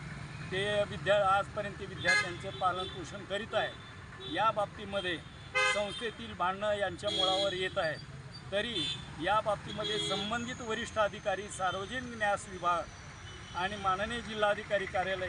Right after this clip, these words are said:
यांनी यामध्ये जातीनं आणि तातडीने लक्ष घालून यांचा प्रश्न मिटवण्यात यावा व विद्यार्थ्यांचं शैक्षणिक, अ, सोय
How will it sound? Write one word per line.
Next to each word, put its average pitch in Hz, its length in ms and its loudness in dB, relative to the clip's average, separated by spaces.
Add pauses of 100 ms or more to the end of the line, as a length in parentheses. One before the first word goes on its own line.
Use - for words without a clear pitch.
यांनी 190 220 -2
यामध्ये 208 420 0
जातीनं 208 480 0
आणि 214 220 0 (100)
तातडीने 214 540 0
लक्ष 220 220 -2
घालून 202 340 4 (600)
यांचा 196 260 4
प्रश्न 196 440 4
मिटवण्यात 214 540 0
यावा 208 340 2 (400)
व 185 140 0
विद्यार्थ्यांचं 214 840 0 (120)
शैक्षणिक, 220 640 -4
अ, 220 380 2 (480)
सोय 233 240 2